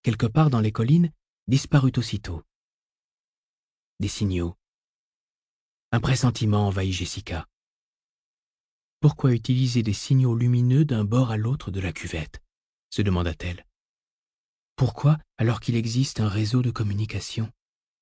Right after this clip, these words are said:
La réponse était évidente. Toute communication pouvait être interceptée par les agents du duc.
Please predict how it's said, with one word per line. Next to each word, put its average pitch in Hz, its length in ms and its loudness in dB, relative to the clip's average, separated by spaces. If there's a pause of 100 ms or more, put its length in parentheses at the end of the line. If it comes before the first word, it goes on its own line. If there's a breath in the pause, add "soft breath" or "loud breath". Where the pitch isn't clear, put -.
(880)
La 113 100 2
réponse 123 460 4
était 117 300 -2
évidente. 101 540 -2 (920)
Toute 175 180 6
communication 151 760 8
pouvait 113 260 2
être 117 220 0
interceptée 110 680 0
par 98 160 -4
les 98 220 0
agents 98 300 0
du 87 120 -6
duc. - 380 -6